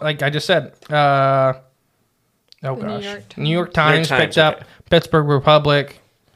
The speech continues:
Speaker 1: Yeah, so, yeah, a lot of these are in the paper.
Speaker 3: All right, sweet. Okay. Interesting.
Speaker 1: Interesting.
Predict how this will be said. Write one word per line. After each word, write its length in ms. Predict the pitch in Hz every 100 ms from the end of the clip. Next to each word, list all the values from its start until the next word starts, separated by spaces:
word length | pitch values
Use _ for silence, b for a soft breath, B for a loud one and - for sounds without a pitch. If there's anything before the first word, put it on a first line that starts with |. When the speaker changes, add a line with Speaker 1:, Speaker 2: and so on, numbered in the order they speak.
| _ _ _
Speaker 1:
Yeah, 160 | 175 147
so, 260 | - 131 -
yeah, 220 | 135 113
a 60 | 131
lot 140 | 165
of 60 | 147
these 120 | 127
are 60 | 127
in 80 |
the 60 | 117
paper. 320 | 120 110 110 -
Speaker 3:
All 180 | 107 117
right, 260 | 127 113
sweet. 480 | - - 185 127 -
Okay. 380 | - - - - _ _ _ _ _ _ _ _ _ _ _ _
Interesting. 920 | 180 208 165 139 143 117 104 90 85 104
Speaker 1:
Interesting. 580 | 151 139 135 - 117